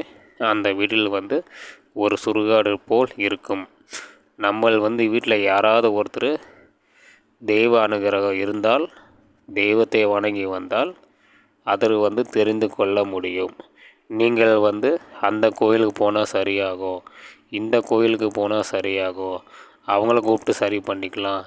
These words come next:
இவங்கள கூப்பிட்டு சரி, சரி பண்ணலாம்னு நினைத்தீர்கள் என்றால் அது முடியாது. இந்த பிரச்சனை காலகாலமாக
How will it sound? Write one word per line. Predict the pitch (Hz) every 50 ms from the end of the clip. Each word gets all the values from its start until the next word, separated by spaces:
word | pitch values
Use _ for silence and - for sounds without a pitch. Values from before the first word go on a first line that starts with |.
| - 101
இவங்கள | 104 107 107 113 117 113
கூப்பிட்டு | - 120 113 110 107
சரி, | - 113 104 104 101 104 101 -
சரி | - - 98 101 104
பண்ணலாம்னு | 101 - 104 104 104 104 101 101 98 98 98
நினைத்தீர்கள் | 98 98 98 98 98 - 104 101 101 101 98
என்றால் | 98 98 123 147 - - - - - - _ _ _ -
அது | 104 104 110 110
முடியாது. | 107 107 104 101 104 104 101 101 95 95 92 92 92 92 92 90 - - _ _ _ _ _ _ _ _ _ _ _ _ _ _ _ _ - - _ - - _ -
இந்த | 117 104 107 104 101 101 92
பிரச்சனை | - - - 104 - - 113 113 113 98
காலகாலமாக | - - 104 98 101 101 104 101 95 101 98 98 98 98 98 95 95 95 104 120